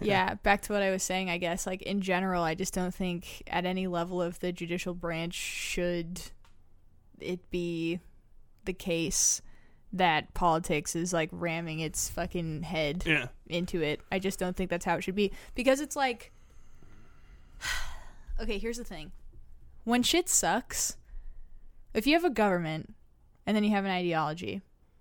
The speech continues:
Speaker 1: and then those two things meeting is what makes up a society, basically. You have, like, a government that's supposed to be functioning in a way that helps people.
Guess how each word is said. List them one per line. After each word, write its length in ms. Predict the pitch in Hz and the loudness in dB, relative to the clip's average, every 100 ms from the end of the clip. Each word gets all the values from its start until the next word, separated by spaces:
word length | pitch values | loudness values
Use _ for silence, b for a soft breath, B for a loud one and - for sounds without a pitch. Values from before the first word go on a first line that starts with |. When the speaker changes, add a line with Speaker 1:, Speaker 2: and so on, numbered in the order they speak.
| _ _ _ _ - | _ _ _ _ -8
Speaker 1:
and 120 | - | -2
then 100 | 214 | 0
those 180 | 208 220 | 2 2
two 140 | - 226 | 0 0
things 240 | 214 196 | 0 0
meeting 340 | 180 175 180 160 | -2 -2 -2 -4
is 120 | 175 | -2
what 120 | 165 | -2
makes 240 | 165 165 175 | -2 -4 -6
up 120 | 160 | -4
a 40 | |
society, 520 | - - 151 135 - | -4 -2 0 0 0
basically. 580 | 170 - 196 - - 208 - - - - - - - _ - - | -4 -2 -4 -6 -4 -4 -6 -20 -20 -20 -20 -20 -20 _ -20 -4
You 120 | 214 | 4
have, 200 | 226 233 | 6 8
like, 140 | 262 247 | 6 2
a 60 | |
government 640 | 220 208 202 202 202 196 - | 4 4 4 2 2 0 -4
that's 720 | 185 185 180 180 - - - - - - - - - - - - - _ _ _ _ - | 2 6 4 2 0 0 -2 -8 -18 -20 -20 -20 -20 -20 -20 -20 -20 _ _ _ _ -4
supposed 420 | - 220 262 269 | 0 6 8 8
to 60 | 285 | 6
be 100 | 277 | 4
functioning 460 | 226 214 - 208 | 4 2 2 2
in 80 | 196 | 2
a 40 | 190 | 2
way 120 | 180 | 2
that 140 | 156 | 2
helps 260 | 185 180 - | 2 0 0
people. 500 | 175 147 98 196 | 0 0 -2 -4